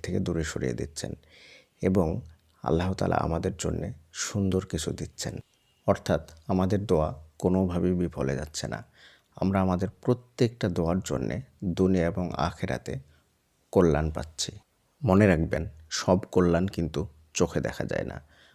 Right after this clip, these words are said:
রাসূলুল্লাহ সাল্লাল্লাহু আলাইহি ওয়াসাল্লাম অন্য এক হাদিসের মধ্যে বলছেন, "মা ইউরিদিল্লাহু বিহি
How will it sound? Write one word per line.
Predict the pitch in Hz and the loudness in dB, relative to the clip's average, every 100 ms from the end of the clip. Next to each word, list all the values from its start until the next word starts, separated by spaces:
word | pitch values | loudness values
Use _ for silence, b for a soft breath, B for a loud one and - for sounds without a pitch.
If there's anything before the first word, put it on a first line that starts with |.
| _ | _
রাসূলুল্লাহ | 95 - 98 98 98 | -2 0 2 4 2
সাল্লাল্লাহু | 104 92 92 95 98 101 | 2 2 4 4 2 2
আলাইহি | 76 92 95 | 2 2 -2
ওয়াসাল্লাম | 98 90 95 | -2 0 0
অন্য | 95 90 98 | 0 -2 -2
এক | - | -2
হাদিসের | - 117 104 | -4 -2 -2
মধ্যে | 104 98 101 | 0 -2 -2
বলছেন, | 104 113 - 92 85 B B B _ - | 0 0 -2 -4 -8 B B B _ 2
"মা | 98 | 4
ইউরিদিল্লাহু | 98 98 98 92 85 85 85 90 | 4 4 2 2 2 2 2 0
বিহি | 90 87 | -2 -2